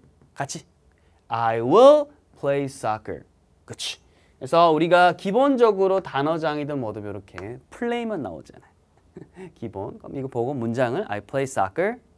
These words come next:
알아두되 과거에는 동사를 살짝 끝에 비틀어가지고 나타냈어. 그쵸? 과거는 그렇게 했고 미래는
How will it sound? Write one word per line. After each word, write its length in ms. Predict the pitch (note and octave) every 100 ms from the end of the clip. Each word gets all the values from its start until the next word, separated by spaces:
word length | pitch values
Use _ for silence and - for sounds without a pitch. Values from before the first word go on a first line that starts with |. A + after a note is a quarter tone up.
| _ -
알아두되 800 | G#2 G#2+ G#2+ - G2 A2+ C4+ - _ - _
과거에는 920 | - B2+ C3 D3 F3+ D#3+ D#3+ A#3+ C4 -
동사를 640 | C3+ C#3+ E3+ E3+ F#3 F3 F3
살짝 800 | - - C4 C4+ C4+ - A#3+
끝에 300 | - A#3 A3+ G#3 -
비틀어가지고 1040 | D3+ - F#3+ F#3 D#3 C#3 A2+ G#2+ E3+ A3+
나타냈어. 600 | B2 G2+ - G#2+ F2 - -
그쵸? 240 | - - _ _ _
과거는 440 | - G#2 G#2 G2+
그렇게 320 | A2 G2+ G#2 A2
했고 380 | G2 A#3 D3 - _ _ -
미래는 640 | B2+ D#3+ G#3+ C#4 A#3+ F3